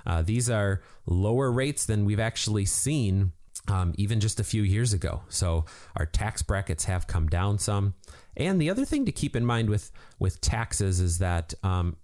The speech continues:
you will likely pay taxes on your Social Security benefits.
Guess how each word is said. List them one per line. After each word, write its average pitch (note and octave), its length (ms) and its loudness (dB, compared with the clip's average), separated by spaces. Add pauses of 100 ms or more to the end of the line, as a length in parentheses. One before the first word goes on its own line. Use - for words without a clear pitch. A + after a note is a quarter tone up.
(200)
you G3+ 240 2
will C#3 300 2
likely B2 520 0
pay G#2+ 240 0
taxes G#2+ 580 -2
on F#2 360 0
your E2+ 160 0
Social F2+ 380 -2
Security F2+ 420 0
benefits. - 560 -4